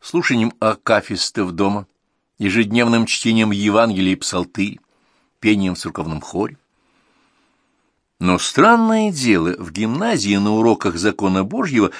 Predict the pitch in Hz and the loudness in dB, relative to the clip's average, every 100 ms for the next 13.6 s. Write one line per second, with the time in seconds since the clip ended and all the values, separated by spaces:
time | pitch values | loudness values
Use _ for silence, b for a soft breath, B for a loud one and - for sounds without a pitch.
0 | B B B 120 110 127 120 120 113 120 | B B B -2 0 2 2 2 2 2
1 | 123 135 143 - 151 135 156 147 143 139 | 2 2 0 -2 -4 0 0 0 -4 0
2 | 120 123 123 123 113 117 123 107 110 113 | 2 2 0 -4 -4 -6 -6 -2 -2 -2
3 | - 143 - 165 - - 90 _ _ _ | -4 -4 -2 -6 -6 -14 -18 _ _ _
4 | _ _ _ _ _ _ _ - 101 92 | _ _ _ _ _ _ _ -4 -2 0
5 | 104 - 107 98 - 104 - 104 104 - | 0 2 2 0 0 0 0 0 0 -2
6 | 101 104 B B - 104 98 98 104 104 | 0 0 B B -2 0 2 2 2 2
7 | 110 - - 101 95 95 - 98 90 104 | 0 -4 -4 -2 -2 -4 -6 -6 -4 -4
8 | - 98 101 92 113 - _ _ _ _ | -2 0 0 -4 -4 -6 _ _ _ _
9 | - - 110 - 113 110 - 107 95 _ | -8 -2 0 0 0 0 0 -2 -2 _
10 | _ _ _ _ _ _ _ _ _ _ | _ _ _ _ _ _ _ _ _ _
11 | _ _ _ - 90 90 104 104 113 151 | _ _ _ -8 -6 0 4 6 6 4
12 | 208 160 - 107 92 90 87 95 90 - | 4 2 2 0 0 -2 -4 -2 -2 -2
13 | 92 87 104 185 - - | -2 -2 -2 -2 -6 -10